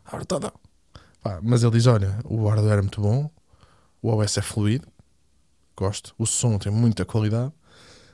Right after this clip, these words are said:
Eh, mas pronto, vamos ver, vamos ver o que é que ele, o que é que, se ele ainda está a gostar da experiência.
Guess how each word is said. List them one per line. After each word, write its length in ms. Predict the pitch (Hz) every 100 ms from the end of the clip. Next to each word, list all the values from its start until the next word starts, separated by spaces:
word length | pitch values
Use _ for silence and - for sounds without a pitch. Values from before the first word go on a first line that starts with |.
| _ -
Eh, 260 | 101 98 - _ _
mas 140 | - -
pronto, 300 | - - - _ _ _
vamos 180 | 98 95
ver, 160 | 87 85 -
vamos 140 | 95 87
ver 120 | 90
o 20 | -
que 80 |
é 40 | 95
que 100 | -
ele, 80 | 85
o 60 | 92 _
que 100 | -
é 40 | 98
que, 140 | 98
se 120 | - 107
ele 80 |
ainda 120 | 101 101
está 160 | -
a 40 | 92
gostar 160 | -
da 40 | 92
experiência. 520 | - 101 92 92 101